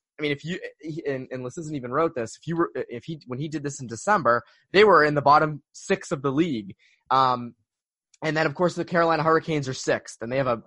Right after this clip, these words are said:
terrible G M situation right now 'cause Waddell's interviewing with, uh, the Minnesota Wild. So I'm just surprised sort of at the Bruins, you know, I'm, they're in the right spot. They should be in the top ten, but the fan base was just, I,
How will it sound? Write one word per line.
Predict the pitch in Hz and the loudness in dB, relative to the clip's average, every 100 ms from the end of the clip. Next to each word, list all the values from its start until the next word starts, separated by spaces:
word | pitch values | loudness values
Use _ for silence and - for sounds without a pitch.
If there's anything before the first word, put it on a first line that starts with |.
| - | -4
terrible | 156 139 131 | 0 2 0
G | 120 | -4
M | 123 123 | -6 -6
situation | 104 110 101 104 107 | -10 -10 -10 -10 -12
right | 95 | -10
now | 95 101 | -8 -10
'cause | - - | -10 -10
Waddell's | 110 117 120 120 - _ _ _ - | -4 0 0 0 -6 _ _ _ -4
interviewing | 143 131 131 123 113 | -2 -2 -2 -4 -4
with, | 113 - _ | -6 -8 _
uh, | 113 110 | -2 -2
the | 104 | -2
Minnesota | 117 113 117 | -6 -4 -2
Wild. | 110 131 139 113 - - - | 2 6 6 4 -2 -20 -20
So | - 185 160 - | 4 6 6 6
I'm | 185 254 | 4 4
just | 269 | -2
surprised | - 143 165 147 139 135 | -4 2 6 6 4 -2
sort | - 143 | -4 -4
of | 131 | -4
at | |
the | 135 | -10
Bruins, | 98 135 147 143 135 123 - _ _ _ _ | -6 -2 0 -2 -6 -12 -18 _ _ _ _
you | 147 | 2
know, | 143 127 120 _ - - | 4 4 2 _ -10 2
I'm, | 156 156 147 _ _ _ | 4 4 -2 _ _ _
they're | - 147 170 | -4 2 6
in | 226 | 6
the | 247 | 6
right | 165 165 165 | 6 6 4
spot. | - - 131 196 - | -2 2 6 6 4
They | 143 | 0
should | - - 139 | 0 -2 2
be | 170 | 2
in | |
the | 175 | 2
top | 180 190 190 - | 4 6 6 2
ten, | 190 214 254 - - _ | 0 0 -4 -14 -20 _
but | - | 0
the | - | 0
fan | - - 202 269 254 | -4 2 6 6 6
base | 131 107 - | 0 -2 -6
was | 127 113 | -8 -8
just, | - 247 190 - - - _ - - | -2 4 4 2 -10 -20 _ -12 -2
I, | 156 | 0